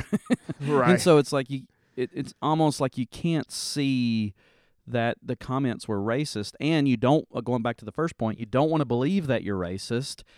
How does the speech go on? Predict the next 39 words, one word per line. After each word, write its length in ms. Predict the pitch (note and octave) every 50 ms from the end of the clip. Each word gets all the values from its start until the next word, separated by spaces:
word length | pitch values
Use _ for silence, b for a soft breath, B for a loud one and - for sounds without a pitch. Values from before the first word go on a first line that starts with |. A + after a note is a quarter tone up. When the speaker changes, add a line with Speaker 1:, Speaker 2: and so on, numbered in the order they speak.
| B B B B B
Speaker 1:
and 240 | - A#2+ A#2+ B2 A#2
so 760 | - - - C3+ B2 A#2+ A#2+ A#2+ A#2+ A#2+ A#2+ A#2+ A#2+ A#2 - -
you're 180 | - B2 A#2+ B2
gonna, 420 | A2+ C3 C#3 C#3+ C#3 B2+ A#2+ A2+ A2 -
you're 140 | - A#2 A#2
gonna 160 | C3 C#3+ C3
find 560 | - - _ - C3+ C#3 D#3+ F3 E3+ D#3 C3
a 60 | C3
way 680 | A#2 A2+ A2+ A#2 B2 C3+ D3+ D#3 C#3 A2+ G#2+ G#2+ A2+ A2+
to 140 | - - B2+ -
excuse 720 | - - - - - - - - C#3+ D3 D#3 D#3 D3+ C3 B2
your 100 | B2+ A#2
behavior, 520 | G#2+ A2+ G#2+ A2 A#2 A#2 A#2 G#2 A2+ A2+
excuse 680 | A2 - - - - - _ - C3 D3 D#3 D3+ B2+
your 100 | B2+ A#2
thinking, 580 | A2 - - A#2 A#2 G#2+ - A#2 A2+ A2 A2 A2+ -
excuse 840 | - - - - - - C3+ C3+ C3+ C3+ C3+ C3 B2+ A#2+ - - - b b b b b b b b b b b
whatever 340 | - A#2+ A#2 A#2+ A#2 A#2 A2+
negative 360 | A2 A2+ A2+ G#2+ A2+ A2 A2 -
thing 200 | - A2+ A2 G#2+
maybe 180 | A2 G#2+ G#2+
you 140 | A2 G#2+ G#2+
just 240 | G#2 A2 G#2 - -
said 320 | - G#2+ G#2 G#2 G#2 G2
or 80 | G2 F#2
thought, 380 | - A2 G#2 G#2 G#2 G#2 - _ b b b b b b b b _ _ _ _ _ _ _ -
and 140 | C3 A#2 A2
you're 100 | A#2 A2
gonna, 180 | C3 B2+ B2+ - - G#2+ _ _ -
you're 80 | B2+
gonna 180 | A2+ B2 A#2+ A2+
find 320 | - - C3 C#3 D#3 D#3+
this 140 | D#3 C#3+ -
way 120 | D3 C#3+ C3
to 80 | B2+
excuse 460 | A2+ G#2 - - - - D3 D3 B2+
it 220 | A2+ G#2+ - G#2+ G2+
by 300 | B2+ B2 C3 C3+ C3+ A#2+
claiming 800 | - - D3+ C#3+ C#3 C#3 B2+ A#2 G#2+ G2+ G#2 G#2+ G#2+ G#2+ G#2+